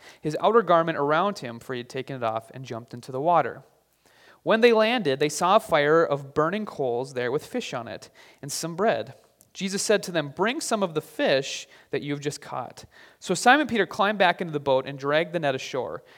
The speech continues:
It was full of large fish, one hundred and fifty-three, but even with so many, the net was not torn. Jesus said to them, "Come and have breakfast." So Jesus shows up. He decides,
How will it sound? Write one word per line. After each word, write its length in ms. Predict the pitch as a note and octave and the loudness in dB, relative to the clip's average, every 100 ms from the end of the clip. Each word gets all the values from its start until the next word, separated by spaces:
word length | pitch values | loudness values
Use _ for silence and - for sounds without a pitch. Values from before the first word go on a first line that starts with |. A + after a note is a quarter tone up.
| _ | _
It 60 | E3 | 0
was 180 | F3+ - | 0 0
full 260 | - C4 | 2 6
of 120 | A3 | 4
large 380 | E3 F3 F#3 F#3 | 4 4 4 0
fish, 380 | - F3+ A#2+ - | -4 -2 -2 -4
one 140 | D3+ | -6
hundred 200 | F#3+ G#3+ | -4 -4
and 100 | F3 | -6
fifty-three, 920 | D3+ G3 - D3 - B3 A#3 A#2 A#2+ - - _ | -6 -6 -6 -10 -10 -8 -6 -6 -8 -12 -20 _
but 140 | - D3+ | -4 -4
even 320 | F3+ G3+ A#3 | -4 -2 0
with 300 | G3 - - | -2 -2 -8
so 280 | - F#3+ F#3 | -6 -4 -2
many, 280 | G3 F#3 | -2 -4
the 100 | D3+ | -6
net 240 | C#3 C3 B2+ | -4 -4 -2
was 160 | D3 | -4
not 240 | C3+ A#2 A#2+ | -4 -8 -10
torn. 420 | - F#3+ C3+ - _ - _ - | -10 -10 -10 -14 _ -20 _ -10
Jesus 260 | D#3+ D3+ | -8 -4
said 200 | - G3+ | -2 -2
to 100 | G3+ | -2
them, 260 | C#3+ A#2+ A#2+ | -6 -6 -8
"Come 320 | - C#3+ D#3 | -12 -8 -6
and 120 | D#3+ | -6
have 180 | C#3+ C3+ | -4 -4
breakfast." 640 | C3 A#2 - - - - - - - | -4 -8 -10 -16 -16 -18 -20 -20 0
So 140 | G#3 | 4
Jesus 360 | E3+ B3 C#4+ - | 4 4 2 2
shows 340 | A#3+ A3 D3 | 4 4 4
up. 260 | B2 C3+ C#3+ | 2 2 0
He 100 | E3 | -4
decides, 800 | D3 F#3+ F3 E3+ E3+ C#3+ C#3 | -2 2 4 4 2 -2 -12